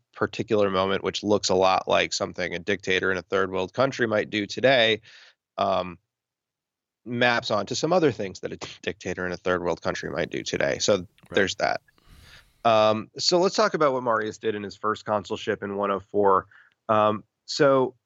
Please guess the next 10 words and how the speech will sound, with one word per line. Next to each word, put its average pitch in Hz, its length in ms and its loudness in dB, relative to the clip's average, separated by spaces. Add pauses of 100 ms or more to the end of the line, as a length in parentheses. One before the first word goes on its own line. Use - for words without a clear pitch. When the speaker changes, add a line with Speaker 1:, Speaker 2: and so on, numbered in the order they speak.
(720)
Speaker 1:
going 185 300 4
back, 113 460 2
uh, 110 200 0
we 127 120 -4
remember 123 380 -2
that, 104 280 0
uh, 98 160 0
Scipio 117 480 2
Aemilianus, 104 840 0
um, 95 300 0